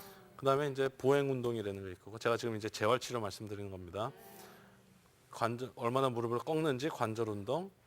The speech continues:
얼마나 걷는지 보행 운동, 그다음에 얼마나 근육을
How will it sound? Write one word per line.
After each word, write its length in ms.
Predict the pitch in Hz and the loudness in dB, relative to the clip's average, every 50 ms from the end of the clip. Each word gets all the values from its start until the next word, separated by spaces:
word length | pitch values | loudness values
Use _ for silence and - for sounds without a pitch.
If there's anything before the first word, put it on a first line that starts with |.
| _ _ | _ _
얼마나 360 | - 104 107 117 123 120 120 | -6 -4 -2 0 0 0 0
걷는지 500 | - - - 104 101 101 104 101 101 107 | -2 -4 -6 -6 -4 -4 -6 -6 -6 -10
보행 400 | - - - 113 110 113 104 101 | -12 -4 -2 0 0 0 -2 -4
운동, 280 | 90 90 87 85 85 82 | -8 -10 -10 -12 -12 -12
그다음에 440 | 107 104 107 107 110 131 160 185 185 - - - - - - - - - - _ | -4 -2 -2 0 0 0 -2 -2 -4 -10 -20 -20 -20 -20 -20 -20 -20 -20 -20 _
얼마나 360 | - 104 110 127 135 139 151 151 | 0 0 2 2 2 2 2 0
근육을 720 | - - - - 139 139 151 156 147 156 151 147 143 135 | 0 -2 -2 0 0 2 2 2 2 2 4 4 2 0